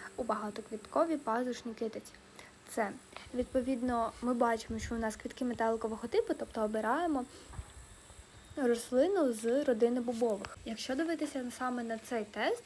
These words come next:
то тут у нас є лише одна рослина з родини бобових. Це Мелільотус офіціналіс, буркун лікарський. Але є також інші ознаки, які нам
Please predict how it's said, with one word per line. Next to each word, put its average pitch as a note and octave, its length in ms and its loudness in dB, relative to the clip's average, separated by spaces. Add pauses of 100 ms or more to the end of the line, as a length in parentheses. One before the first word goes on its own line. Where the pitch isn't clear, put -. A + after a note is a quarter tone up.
(360)
то A#3+ 60 -4
тут C4+ 220 -6
у F4 60 0
нас C#4+ 280 0
є C4 100 2
лише B3+ 260 -4 (120)
одна A#3+ 360 -2
рослина C#4 540 -2
з - 100 -4
родини A#3+ 320 0
бобових. B3 400 -2 (120)
Це B3 100 0
Мелільотус A#3 600 0
офіціналіс, A#3+ 600 -6 (120)
буркун C4+ 340 0
лікарський. - 540 -2 (120)
Але B3+ 180 4
є C4+ 120 8
також C4 400 0
інші C4 380 4
ознаки, A#3 600 2
які A#3+ 260 2
нам A3 360 2